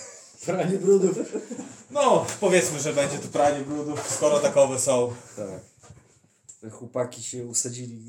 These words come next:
Speaker 3: wygodniej w fotelach. Yy, słuchajcie, no właśnie tak jak Rafał wspomniał, ostatni, ostatnia część, yy, naszego nagrania będzie dotyczyła już stricte was i okresu, w którym wyście w turze grali. A właśnie, a propos gry w turze.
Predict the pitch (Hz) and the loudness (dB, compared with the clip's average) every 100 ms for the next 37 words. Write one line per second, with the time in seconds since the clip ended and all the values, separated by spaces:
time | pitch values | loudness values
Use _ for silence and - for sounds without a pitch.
0 | 123 127 127 143 123 120 120 - - 117 | -10 -8 -8 -6 -8 -8 -10 -12 -14 -6
1 | 143 147 175 139 139 131 - 131 139 143 | -4 4 4 4 -2 -6 -8 -8 -4 0
2 | 147 160 - - - - - - - _ | 2 0 -4 -18 -20 -20 -20 -20 -20 _
3 | _ _ _ _ 104 117 120 117 117 - | _ _ _ _ -14 -10 -10 -10 -12 -6
4 | 120 107 107 113 113 107 - 113 107 - | -4 -2 -4 -6 -6 -6 -8 -10 -12 -10
5 | 113 107 104 - 123 107 101 98 - 95 | -8 -6 -8 -10 -8 -6 -6 -6 -6 -8
6 | - 101 101 101 - - 101 101 98 - | -10 -10 -10 -10 -10 -8 -10 -10 -8 -8
7 | 98 95 - - 101 95 92 92 104 98 | -8 -6 -4 -4 -6 -12 -10 -8 -6 -8
8 | 95 92 95 87 85 90 87 85 92 101 | -10 -12 -12 -12 -14 -16 -18 -20 -20 -14
9 | - 95 87 90 87 - - - - 107 | -12 -12 -14 -16 -16 -16 -12 -12 -12 -14
10 | - 101 90 107 107 104 - 90 82 80 | -16 -18 -12 -8 -6 -6 -6 -12 -20 -20
11 | 85 _ 98 92 - _ 92 87 90 - | -20 _ -14 -14 -20 _ -20 -20 -20 -20
12 | 95 - 104 95 87 - 92 98 107 _ | -20 -20 -18 -18 -16 -12 -10 -12 -18 _
13 | _ _ - 165 202 - 147 147 160 156 | _ _ -4 0 0 0 -2 -4 -6 -6
14 | 143 143 - 110 90 82 | -6 -6 -6 -14 -14 -18